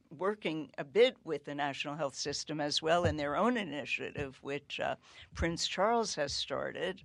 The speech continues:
when he was Prince Charles, um, is to decarbonize the healthcare sector. If you just think about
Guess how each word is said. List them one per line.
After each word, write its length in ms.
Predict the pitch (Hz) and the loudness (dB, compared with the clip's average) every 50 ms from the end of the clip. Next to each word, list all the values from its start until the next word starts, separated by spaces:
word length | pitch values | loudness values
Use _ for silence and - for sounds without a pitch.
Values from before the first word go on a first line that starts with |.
| - _ _ _ _ _ _ | -20 _ _ _ _ _ _
when 120 | - 131 139 | -12 -10 -10
he 60 | 131 | -10
was 180 | - - - - | -8 -6 -6 -6
Prince 300 | - - - 127 - - | -6 -8 -14 -10 -10 -10
Charles, 580 | - - - - - - - 196 - - - - - - - - - - - - - - - 170 | -6 -2 -2 -2 -2 -2 -2 -4 -4 -6 -8 -10 -16 -20 -18 -20 -20 -18 -18 -20 -14 -4 0 4
um, 440 | 160 160 156 156 165 165 160 151 - - | 6 8 8 8 6 4 0 -6 -6 0
is 300 | 190 180 170 160 - - - _ _ _ _ - - | 2 2 2 2 0 -4 -6 _ _ _ _ -6 0
to 240 | - - 214 214 202 | 2 2 2 2 -2
decarbonize 1500 | 165 143 - - 196 214 233 233 - - - 190 175 170 170 165 147 160 151 147 143 139 135 139 139 139 139 131 - - | -4 -8 -6 -2 2 2 0 0 -2 -2 4 6 8 8 8 6 4 0 2 4 2 4 2 2 0 -2 -2 -4 -4 0
the 120 | - 147 | 0 0
healthcare 580 | 147 156 143 139 127 - - - 139 139 131 117 | 2 2 0 0 0 -6 -10 -8 -6 -6 -4 -4
sector. 720 | - - - 131 131 135 _ _ - 127 110 - - _ _ - - - - - - | -4 -2 -2 -2 -4 -4 _ _ -12 -12 -12 -12 -14 _ _ -20 -20 -20 -20 -14 -8
If 60 | - | -4
you 60 | 226 | 2
just 280 | 220 - 294 - - - | 2 4 4 4 0 0
think 240 | 240 220 208 202 190 | 2 0 2 2 2
about 380 | 170 151 160 156 156 156 - | 4 6 8 8 8 6 4